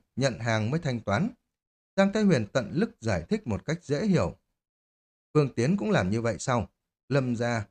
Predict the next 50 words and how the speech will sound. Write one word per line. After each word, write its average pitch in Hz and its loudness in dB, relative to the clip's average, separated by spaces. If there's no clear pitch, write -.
Lâm 127 0
Hiên 120 -2
thiếu 143 0
trả 107 -2
lời. 87 -2
"Không 131 -4
sai. 123 -2
Đương 196 4
nhiên 190 4
ngươi 190 4
cũng 190 -4
có 214 0
thể 113 0
đến 120 2
chi 175 2
nhánh 165 2
đạo 123 -2
tràng 95 -2
của 87 -8
ta 110 -2
để 101 -2
trực - -4
tiếp 196 2
mua, 120 0
như 202 4
vậy 147 2
thì 113 0
sẽ 147 -2
không 131 -2
thu 127 -2
phí 127 0
giao 175 0
hàng." 113 -2
Giang 107 -2
Thái 139 -2
Huyền 85 -2
nói. 110 0
"Giao 127 0
tới 120 -2
cho 160 -2
ta 110 0
đi, 107 0
ta 127 2
tên 123 -2
Lâm 113 0
Hiên, 113 0
giao 131 0
đến 123 -2
Lâm 143 2
Phủ, 107 -2